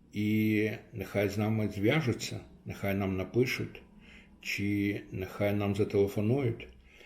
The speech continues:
і ми вже будемо спілкуватися і намагатися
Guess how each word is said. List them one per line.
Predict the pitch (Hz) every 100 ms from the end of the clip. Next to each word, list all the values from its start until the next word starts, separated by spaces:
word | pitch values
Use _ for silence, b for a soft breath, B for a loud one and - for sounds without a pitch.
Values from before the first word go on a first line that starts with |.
| B
і | 101
ми | 104 110
вже | 95 104
будемо | 95 104 98 95
спілкуватися | - 101 92 104 95 143 151 135 - 110 110 - b b b -
і | 98
намагатися | 101 98 113 147 127 - 98